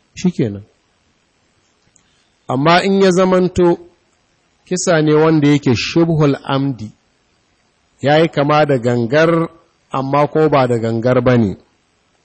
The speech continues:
to wannan a nan abin da yake wajibi a kan shi,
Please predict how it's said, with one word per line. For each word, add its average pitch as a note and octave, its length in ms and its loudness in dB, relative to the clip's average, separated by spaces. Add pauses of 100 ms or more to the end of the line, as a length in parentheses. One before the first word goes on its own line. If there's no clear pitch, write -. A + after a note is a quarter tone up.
(580)
to A#2 80 -6
wannan E3 500 2
a D3 140 -2
nan D3+ 260 0
abin C#3+ 380 0
da C3 60 0
yake C#3 280 0
wajibi B2+ 560 0
a A#2 140 -2
kan A2 260 -4
shi, - 300 -14